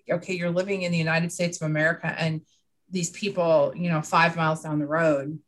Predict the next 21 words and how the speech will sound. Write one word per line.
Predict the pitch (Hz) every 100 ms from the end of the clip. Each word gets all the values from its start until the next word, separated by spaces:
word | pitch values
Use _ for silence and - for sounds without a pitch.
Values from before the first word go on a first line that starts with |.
| -
that | 160 -
aren't | 160 175 175 -
in | 165 156
your | 156 143
immediate | 165 160 160 151 143 - _ 180
area | 175 165 151 147 147 _ _ - - - _
live | 175 196 196
in | 180
a | 160
very, | 160 170 175
very | 170 165 160
different | 156 175 - 147
situation | - 156 - 156 170 - 151
than | 147
what | 147 143
you | 170
live | 190 - - - -
in. | 165 170
You | 165
know, | 156
that, | 156 156 -